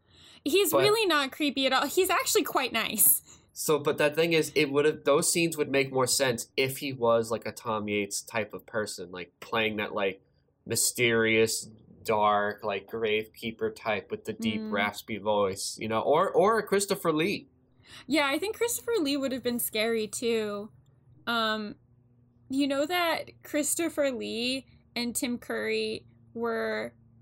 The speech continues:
Speaker 1: up for Christopher Lloyd's role in Who Framed Roger Rabbit?
Speaker 2: Really?
Speaker 1: Mm-hmm.
Speaker 2: That, that would have
Speaker 1: Mm-hmm.
Speaker 2: been awesome.
Speaker 1: I think that would have been too much.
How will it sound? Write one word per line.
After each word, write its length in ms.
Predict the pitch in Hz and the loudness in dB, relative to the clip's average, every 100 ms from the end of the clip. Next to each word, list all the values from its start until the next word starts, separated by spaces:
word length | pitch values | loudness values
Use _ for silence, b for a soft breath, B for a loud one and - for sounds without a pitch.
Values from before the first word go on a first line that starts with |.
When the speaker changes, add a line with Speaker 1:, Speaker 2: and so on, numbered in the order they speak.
| _ _ _ _ _ - | _ _ _ _ _ -6
Speaker 1:
up 240 | 220 220 | -6 -6
for 440 | - 240 226 233 - | -8 -6 -4 -4 -4
Christopher 380 | 285 - 285 262 | -6 -6 -4 -4
Lloyd's 360 | 214 214 220 | -4 -4 -4
role 240 | 262 262 269 | -6 -4 -4
in 140 | 233 | -4
Who 120 | 220 | -6
Framed 260 | - 226 220 | -8 -8 -8
Roger 300 | 208 208 208 | -10 -10 -10
Rabbit? 420 | 208 208 240 - _ _ _ - - | -10 -10 -12 -12 _ _ _ -20 -8
Speaker 2:
Really? 640 | 104 107 107 117 139 143 - - - | 0 2 4 2 0 -4 -18 -20 -6
Speaker 1:
Mm-hmm. 380 | 262 262 233 233 | 0 0 0 -2
Speaker 2:
That, 160 | 233 254 - | -2 -6 -6
that 200 | 240 247 | -2 0
would 120 | 233 220 | 2 0
have 80 | |
Speaker 1:
Mm-hmm. 80 | 104 | -4
Speaker 2:
been 80 | - 95 | -8 -4
awesome. 600 | 98 101 - 95 92 - _ - | -2 -2 -6 -12 -14 -16 _ -2
Speaker 1:
I 100 | 277 | 2
think 160 | 392 392 | 2 2
that 80 | 427 | 2
would 80 | |
have 80 | 427 | 4
been 120 | 427 | 2
too 260 | 277 359 403 | 4 4 4
much. 360 | 403 466 - | 4 2 0